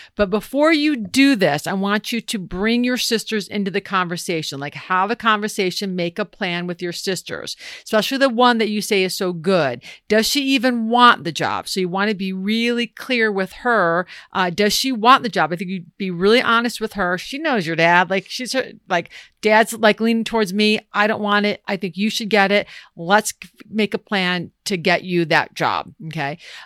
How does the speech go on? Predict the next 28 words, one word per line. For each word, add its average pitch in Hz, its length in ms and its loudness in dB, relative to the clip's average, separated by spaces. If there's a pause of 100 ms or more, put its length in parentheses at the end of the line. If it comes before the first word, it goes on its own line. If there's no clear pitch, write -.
(100)
Um, 170 580 2
bring 214 220 0
facts 247 480 6
and 208 180 -4
figures 240 480 2
and 190 260 -4
data 202 320 4
into 202 140 -2
the 190 100 -6
conversation. 170 800 -4
So - 140 -4
I 170 80 0
kind 226 320 -2
of 240 100 -2
want 214 360 0
you 202 240 -2
to, 208 140 -6
like, 180 220 -4
really 208 320 0
pull 233 340 0
some 262 220 -2
numbers 214 480 0 (260)
about 185 220 -2
how 202 160 -2
successful - 640 -2
your 262 140 -2
sister 269 440 -6
is, 196 340 -2